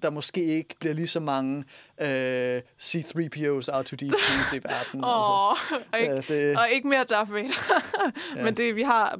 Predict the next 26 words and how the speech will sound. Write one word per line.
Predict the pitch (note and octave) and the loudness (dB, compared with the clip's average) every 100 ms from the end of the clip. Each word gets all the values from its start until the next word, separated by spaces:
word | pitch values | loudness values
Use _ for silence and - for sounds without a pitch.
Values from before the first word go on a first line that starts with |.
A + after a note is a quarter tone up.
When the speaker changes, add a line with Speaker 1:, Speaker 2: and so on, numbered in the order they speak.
| A3 | -2
Speaker 2:
Baron | G#3 G#3 | 0 0
Harkonnen | A3 G#3+ G#3 G3+ G3+ | -2 -4 -4 -4 -4
i | |
stedet, | G3 G3 - - | -4 -6 -6 -6
som | G3 F#3 | -8 -4
er, | - - - G#3 | -2 -2 -2 -4
øh, | - _ - - - - - _ _ _ | -8 _ -20 -20 -20 -20 -20 _ _ _
han | G#3 F#3+ | -4 -2
er | G3 | -2
s-, | - G#3+ | -6 -6
han | A3 | -2
er | A3 | -2
noget, | G3+ F#3+ G#3+ A3 - | 0 0 0 -2 -8
kan | - | 0
Speaker 1:
Han | - | 4
Speaker 2:
man | F3+ | 6
Speaker 1:
er, | F3+ E3 | 4 4
Speaker 2:
sige. | F3 | 4
Speaker 1:
han | F3+ | 4
er | |
noget, | F3 E3 E3 D3+ | 4 6 6 4
ja. | B2+ | 2
Han | B2+ C#3+ | 0 -2
er | C#3 C3 C3 B2 _ - | 0 0 -2 -6 _ -10
ikke... | E3+ D#3 D#3 C#3 | -6 -2 2 2
Øh, | C3+ | 0